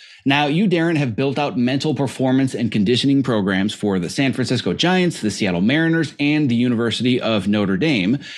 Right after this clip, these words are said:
You're also the podcast host of No Show Dogs. And I am incredibly excited to chat about mental performance, conditioning, mindset, and all things mental performance today. So I really appreciate you taking the time to meet with me.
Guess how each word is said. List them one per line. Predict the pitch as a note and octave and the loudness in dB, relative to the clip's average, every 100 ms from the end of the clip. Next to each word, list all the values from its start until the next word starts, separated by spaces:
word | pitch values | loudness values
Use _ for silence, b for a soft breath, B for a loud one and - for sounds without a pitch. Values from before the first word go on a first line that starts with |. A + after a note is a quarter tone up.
| B | B
You're | B2 | -4
also | C#3 F#3 G3 | 0 0 0
the | D#3+ | -2
podcast | - C#3+ C#3 D3 B2+ | -2 -4 -2 -2 -4
host | - B2+ C3 - B B | -2 -2 -2 -6 B B
of | G#2+ F#2+ | -2 2
No | A2 B2 C#3 C#3+ | 2 2 2 0
Show | C#3 C#3+ C#3 | -2 0 0
Dogs. | G#2+ D2 C2+ A2+ - - _ - B B | 0 -4 -6 -6 -10 -14 _ -20 B B
And | B2+ B2 B2+ B2+ | 0 2 2 0
I | A#2 B2 | -2 -2
am | B2 A#2 | 0 0
incredibly | A#2 G#2+ D3+ D#3 B2 | -2 -2 -2 0 0
excited | G2+ - A#2+ G2+ F2+ | 0 0 0 0 0
to | G2+ | -2
chat | - A2+ A2 | 0 0 0
about | G2+ F#2+ F2+ | -2 -2 0
mental | B2 C3 | -2 -2
performance, | A#2 A2+ C#3+ C#3 B2+ | -2 0 2 2 0
conditioning, | - G#2+ G2 C3+ C3+ B2+ A2+ | -2 -2 0 0 2 2 2
mindset, | A2 A#2+ B2+ - C3 A#2+ B B B | 2 0 -2 0 -2 -2 B B B
and | A#2+ A2 A2 G2+ | -2 0 0 -2
all | - D3+ E3 | -2 0 0
things | - C#3 C3 | 0 -2 0
mental | A2 A2 G#2+ A2 | 0 0 0 -4
performance | - G#2+ A2+ G#2+ G2 F#2+ | -2 -4 0 0 2 0
today. | G#2 F#2 D2+ | 0 0 0
So | F#2+ | 0
I | |
really | F#2+ A#2+ B2+ | 2 2 2
appreciate | B2 A#2+ A2+ A#2 | 2 0 0 0
you | G#2 B2+ | 0 -2
taking | B2 A#2+ | -2 0
the | A#2 | 0
time | C3+ C#3 | 2 2
to | |
meet | C3 | 2
with | B3+ F3 | 0 -2
me. | F2 C#2 | -4 -6